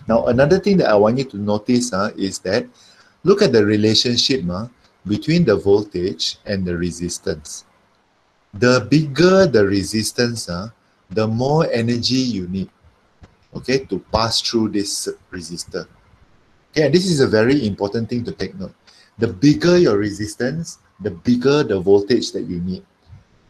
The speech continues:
Okay, the bigger the voltage is lah. In a series circuit, okay, in a series circuit, ah, makin banyak rintangan, semakin besar voltan. Because remember, resi-, voltage, ah, is the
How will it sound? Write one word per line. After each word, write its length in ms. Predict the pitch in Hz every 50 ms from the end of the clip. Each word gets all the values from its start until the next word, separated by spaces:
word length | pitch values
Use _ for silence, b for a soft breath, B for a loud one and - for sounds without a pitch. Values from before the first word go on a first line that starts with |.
| _ _ -
Okay, 180 | - - 131
the 140 | 123 - 90
bigger 320 | 85 - 110 104 113 120 117
the 140 | 120 -
voltage 420 | - - 92 92 90 - 90 - -
is 240 | - 98 - - -
lah. 160 | 87 - - - -
In 380 | 170 175 185 196 208 214 - - -
a 80 | 120 117
series 560 | - - - 131 127 123 131 143 143 143 -
circuit, 320 | 113 98 - - 104 - - _ - - -
okay, 180 | 131 - 147 147 -
in 160 | 127 131 123
a 80 | 120 120
series 340 | - 123 120 123 127 123 - 101
circuit, 260 | 98 - 123 107 - 87
ah, 80 | 87 - _ b b b b b b 117
makin 340 | 123 139 - - 175 170
banyak 300 | 156 131 131 135 135 120 117 117
rintangan, 460 | 117 - 120 117 127 135 151 160 160 156
semakin 500 | - - 110 107 104 - - 120 120 110
besar 320 | 98 98 - - 127 131 131
voltan. 400 | 92 92 90 87 87 - 90 80 - _ b b b b b b b b b _ -
Because 240 | 104 - 135 131 120
remember, 320 | 110 110 107 113 131 139
resi-, 340 | 123 110 104 95 107 117 - - - - -
voltage, 480 | - 117 123 123 123 143 143 127 - 110
ah, 80 | 104 101
is 160 | 104 104 98
the 140 | - 104